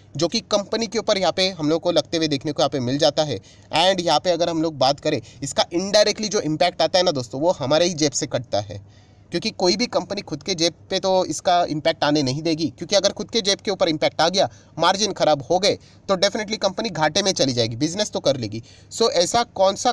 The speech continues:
खबर यहाँ पे सामने आ रहा है जीएसटी के चलते, जो कि literally बाजार के लिए मतलब बहुत ही बुरी खबर हो सकती है, ये रिपोर्ट ने यहाँ पे मेंशन किया है। तो चलिए, उसी के ऊपर मैं अभी यहाँ पे आना चाहूँगा। So दोस्तों, जिन लोगों को नहीं पता है, यहाँ पे देखिए जीएसटी मतलब ये टैक्स है,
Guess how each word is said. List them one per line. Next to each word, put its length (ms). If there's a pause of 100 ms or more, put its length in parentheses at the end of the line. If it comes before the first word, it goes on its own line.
खबर 240
यहाँ 160
पे 120
सामने 280
आ 60
रहा 80
है 80
जीएसटी 400
के 120
चलते, 400 (320)
जो 140
कि 300 (640)
literally 420
बाजार 320
के 100
लिए 100
मतलब 240
बहुत 280
ही 60
बुरी 240
खबर 260
हो 200
सकती 260
है, 100 (260)
ये 100
रिपोर्ट 480 (120)
ने 140
यहाँ 220
पे 140 (440)
मेंशन 360
किया 200
है। 160 (240)
तो 60
चलिए, 240
उसी 240
के 120
ऊपर 180
मैं 100
अभी 180
यहाँ 180
पे 240
आना 200
चाहूँगा। 380 (1300)
So 140
दोस्तों, 320 (200)
जिन 220
लोगों 200
को 140
नहीं 200
पता 200
है, 80
यहाँ 140
पे 160
देखिए 300
जीएसटी 400
मतलब 280
ये 80
टैक्स 380
है, 80